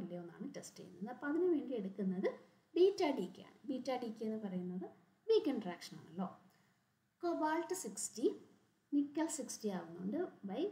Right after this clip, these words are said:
ബീറ്റ ഡി കെ, അതായത് ഒരു ഇലക്ട്രോൺ എമിറ്റ് ചെയ്യുന്നുണ്ട്, കൂട്ടത്തിലൊരു ആന്റി ന്യൂട്രിനോയും എമിറ്റ് ചെയ്യുന്നുണ്ട്. ഇനി ഈ എക്സ്പെരിമെന്റിനെ കുറിച്ച് പറയുന്നതിന് മുമ്പ് നമുക്ക് കുറച്ചൊരു കൺസെപ്റ്റ് കൂടെ പറയാനുണ്ട്. അതിനകത്താണ്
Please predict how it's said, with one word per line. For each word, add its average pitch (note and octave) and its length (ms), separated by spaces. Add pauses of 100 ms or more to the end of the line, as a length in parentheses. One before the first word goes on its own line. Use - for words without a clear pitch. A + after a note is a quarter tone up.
(140)
ബീറ്റ F#3+ 220 (140)
ഡി - 80 (100)
കെ, G4+ 100 (640)
അതായത് G#3+ 300
ഒരു C#4+ 120 (160)
ഇലക്ട്രോൺ F#3+ 440
എമിറ്റ് - 240
ചെയ്യുന്നുണ്ട്, F3 380 (500)
കൂട്ടത്തിലൊരു G3+ 640 (680)
ആന്റി F#3+ 340
ന്യൂട്രിനോയും F#3 580 (420)
എമിറ്റ് - 200
ചെയ്യുന്നുണ്ട്. - 80 (2500)
ഇനി G#4 200 (380)
ഈ - 20 (420)
എക്സ്പെരിമെന്റിനെ F4+ 840
കുറിച്ച് F4 300
പറയുന്നതിന് G#3 580
മുമ്പ് - 280 (360)
നമുക്ക് F4 240
കുറച്ചൊരു E4+ 400
കൺസെപ്റ്റ് A3+ 440
കൂടെ A3+ 200
പറയാനുണ്ട്. E3+ 500
അതിനകത്താണ് A#3+ 520